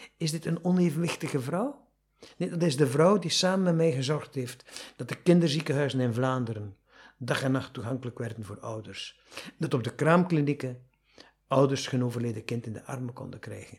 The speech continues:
Ze heeft heel haar leven gevochten voor rechten van ouders en kinderen. Op basis van het verlies dat ze zelf heeft meegemaakt. Maar die tranen stromen, zesenvijftig jaar later.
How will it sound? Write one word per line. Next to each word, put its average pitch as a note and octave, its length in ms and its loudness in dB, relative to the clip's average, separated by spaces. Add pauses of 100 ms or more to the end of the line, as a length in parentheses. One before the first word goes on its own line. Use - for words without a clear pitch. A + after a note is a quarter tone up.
Ze - 260 -12
heeft - 140 -4
heel G3+ 340 8
haar G3 140 4
leven E3 460 4
gevochten B2 680 -6 (380)
voor A#2+ 320 -4 (200)
rechten D3 520 -2
van A#2+ 180 -8
ouders C3 340 -4
en A#2 160 -10
kinderen. G#2+ 400 -12 (760)
Op A#2 180 -2
basis A3+ 440 2
van F3+ 120 -6
het E3+ 140 -4
verlies C#3+ 420 -6
dat - 180 -10
ze A#2+ 100 -12
zelf B2+ 260 -10
heeft - 220 -16
meegemaakt. - 720 -14 (1120)
Maar C3+ 140 -6
die B2+ 120 -10
tranen D#3 340 -2
stromen, A#2+ 580 -10 (300)
zesenvijftig A#2+ 680 -8
jaar A2+ 140 -14
later. A2 480 -18